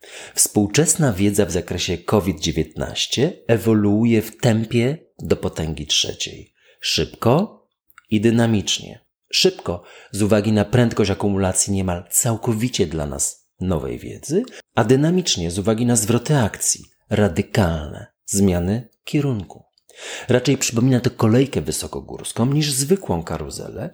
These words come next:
jaką mamy zazwyczaj w kardiologii. Ale marzec, będący końcem drugiego roku pandemii i początkiem trzeciego, przyniósł radykalną zmianę nastawienia na związek covid dziewiętnaście z chorobami serca i naczyń.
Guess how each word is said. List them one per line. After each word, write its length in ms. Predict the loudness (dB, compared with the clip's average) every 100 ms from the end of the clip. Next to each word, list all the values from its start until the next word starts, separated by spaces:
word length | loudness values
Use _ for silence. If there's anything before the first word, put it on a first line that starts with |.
| -14 0
jaką 240 | 0 4 4
mamy 360 | 6 6 4
zazwyczaj 760 | 4 2 0 -2 -2 -6 -6 _ _
w 100 | -10
kardiologii. 600 | -10 -8 -12 -14 -20 _ -20 -20 -10 0
Ale 200 | 4 4
marzec, 760 | 4 2 0 -4 -2 -2 -2 0
będący 520 | 0 2 2 2 -2
końcem 520 | 2 2 4 2 2
drugiego 460 | 2 2 2 4 4
roku 220 | 2 0
pandemii 540 | 0 2 4 4 2 0
i 40 |
początkiem 560 | -4 -2 -2 -2 -4 -4
trzeciego, 760 | -2 -2 -2 -4 -4 -4 -4 -10 -18 -2
przyniósł 360 | 2 2 0 -4 -2
radykalną 840 | 2 2 0 0 2 2 4 4
zmianę 360 | 2 2 0 2
nastawienia 640 | 0 -2 -4 -4 -4 -4 -4 -10 -6
na 160 | 0 2
związek 640 | 4 4 2 2 -2 -6 -6
covid 300 | -4 -4 -6
dziewiętnaście 760 | -8 -8 -10 -10 -8 -4 -4 -6 _ _ _ -8
z 100 | 0
chorobami 380 | 2 2 2
serca 360 | 0 -2 -4 -6
i 80 | -8
naczyń. 360 | -10 -14 -16